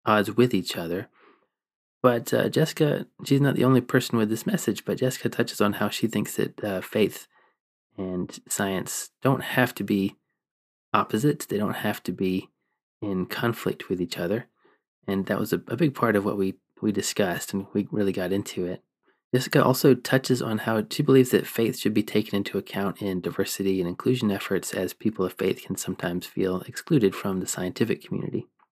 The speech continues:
And just as a listening note, uh, there were some issues with the sound recording dropping out in a few places,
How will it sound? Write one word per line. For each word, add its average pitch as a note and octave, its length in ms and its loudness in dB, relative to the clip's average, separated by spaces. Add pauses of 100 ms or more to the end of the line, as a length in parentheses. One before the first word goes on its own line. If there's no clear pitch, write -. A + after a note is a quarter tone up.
(220)
And A#2 180 4
just C3+ 160 2
as C3 140 6
a A#2+ 80 8
listening B2 380 4
note, A#2+ 260 0 (120)
uh, G2 140 0
there G#2 220 2
were A2 200 2
some - 220 -2
issues - 680 -2
with G#2+ 160 0
the F#2+ 80 -6
sound G2 360 -2
recording G#2+ 440 -2
dropping - 360 -2
out C3 280 0
in G#2+ 100 -4
a G2 40 -4
few G#2 180 -2
places, A#2 580 -2